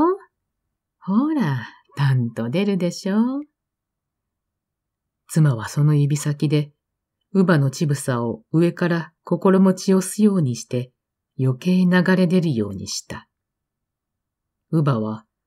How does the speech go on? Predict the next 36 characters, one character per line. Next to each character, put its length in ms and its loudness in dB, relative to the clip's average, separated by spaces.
上 220 4
か 140 0
ら 140 2
赤 240 0
子 140 0
の 280 -4
薄 220 -2
毛 140 6
の 100 4
生 180 0
え 60 0
た 140 -2
頭 380 -2
を 100 -2
覗 280 -2
き 120 -2
な 140 2
が 100 0
ら 100 -4
言 100 -6
っ 20 -20
た。 260 -14
夏 320 0
も 140 -2
平 260 -2
林 400 -4
も、 240 -4
そ 280 -4
う 60 -8
し 120 -14
て 280 -10
私 400 -2
の 140 2
心 380 -2
に 140 0
も、 260 -2